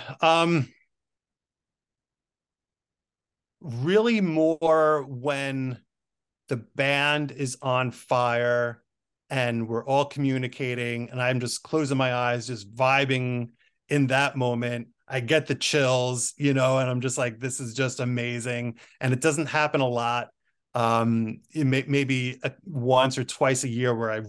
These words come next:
really, really get that, that feeling. Um, and that's what I'm living for. And, and it's funny, I, we may have talked about this before, but even my,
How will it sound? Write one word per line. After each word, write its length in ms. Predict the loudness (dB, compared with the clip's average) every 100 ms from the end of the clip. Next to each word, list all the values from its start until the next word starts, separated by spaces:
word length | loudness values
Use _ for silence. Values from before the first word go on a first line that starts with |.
| -2
really, 380 | 2 2 2
really 260 | -2 -4 -4
get 240 | -4 -6 -4
that, 360 | -4 -4 -6
that 260 | -2 -2 -2
feeling. 440 | -2 0 0 -4 -10 _ _ 0
Um, 280 | 2 2 0
and 120 | 2
that's 180 | 2 2
what 100 | 0
I'm 140 | 0
living 280 | -2 -2 -4
for. 400 | -6 -4 -2 -2
And, 200 | -4 -4
and 160 | -2
it's 120 | -2 0
funny, 180 | 2
I, 80 | 2
we 160 | 2 -2
may 120 | -2
have 100 | -2
talked 220 | -2 -2
about 220 | -2 -4
this 140 | -4 -10
before, 560 | -12 -2 2 4 4
but 300 | 2 0 -2 -6
even 560 | -6 -2 0 2 0 -2 -8 _ _ _ _
my, 800 | 0 2 2 2 0 -2 -8 -16